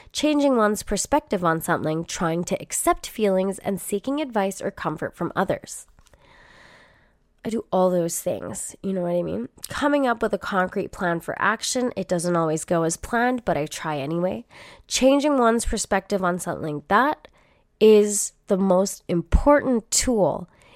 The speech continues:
in my arsenal. The perspective changing, whatever you wanna call it, okay? Is that there has to be another way to look at this so that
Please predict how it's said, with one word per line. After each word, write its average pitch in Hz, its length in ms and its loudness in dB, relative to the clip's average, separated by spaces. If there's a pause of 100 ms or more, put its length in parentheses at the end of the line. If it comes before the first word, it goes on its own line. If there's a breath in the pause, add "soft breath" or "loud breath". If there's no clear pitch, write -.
(160 soft breath)
in 214 180 4
my 190 540 4
arsenal. 190 640 -2 (380 loud breath)
The 214 100 0
perspective - 1300 0
changing, 196 800 2 (240)
whatever 170 640 0
you 160 100 -8
wanna 139 220 -6
call - 260 -6
it, - 120 -12 (520)
okay? 185 300 -8 (960 loud breath)
Is 196 180 6
that 202 380 4
there 226 100 4
has - 540 0
to 285 100 -2
be 202 400 0
another 190 480 2
way 180 240 2
to 202 160 -2
look 165 320 0
at 262 140 -2
this - 520 -4 (320 loud breath)
so 214 220 2
that 196 240 4